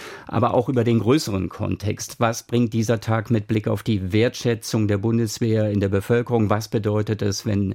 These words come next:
eben der Verteidigungsminister im Angesicht, äh, der russischen Bedrohung fordert, wir, Deutschland, wir müssten kriegstüchtig werden? Anna Engelke ist bei mir, geschätzte Kollegin vom N D R.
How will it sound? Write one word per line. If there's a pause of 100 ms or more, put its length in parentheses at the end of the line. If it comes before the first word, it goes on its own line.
eben (120)
der
Verteidigungsminister
im
Angesicht,
äh,
der
russischen
Bedrohung
fordert, (540)
wir,
Deutschland,
wir
müssten
kriegstüchtig
werden? (720)
Anna
Engelke
ist
bei
mir,
geschätzte
Kollegin
vom
N
D
R.